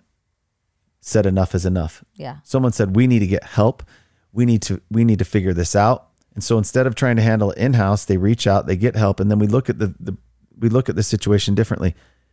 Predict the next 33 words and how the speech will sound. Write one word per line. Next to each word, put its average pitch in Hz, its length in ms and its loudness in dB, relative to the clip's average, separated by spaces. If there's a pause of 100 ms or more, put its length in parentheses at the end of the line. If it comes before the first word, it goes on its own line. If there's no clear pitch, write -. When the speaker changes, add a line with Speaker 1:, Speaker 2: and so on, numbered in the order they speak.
(300)
Speaker 1:
There's 156 340 2
no 156 200 2
easy 120 300 2
solution, 101 640 0
and 113 120 0 (200)
there 135 160 2
is 139 120 0
a 127 60 0
lot 110 260 2
of 113 80 0
failure 107 420 0
involved 92 360 0
in 85 80 -2
this. 82 400 -8
Speaker 2:
Mm-hmm. 170 280 -12 (1120)
Speaker 1:
There's 120 240 0
one 147 280 2
guarantee 120 600 2
in 98 80 2
getting 107 300 2
help 98 260 0
and 95 120 0
doing 98 280 0
this. - 300 -10 (340)
Every 113 240 2
family 123 360 2
I've 101 120 0
worked 131 260 0
with, 101 280 0 (680)
at 123 240 0
minimum, 120 640 2
will 110 440 2 (240)
gain 127 500 2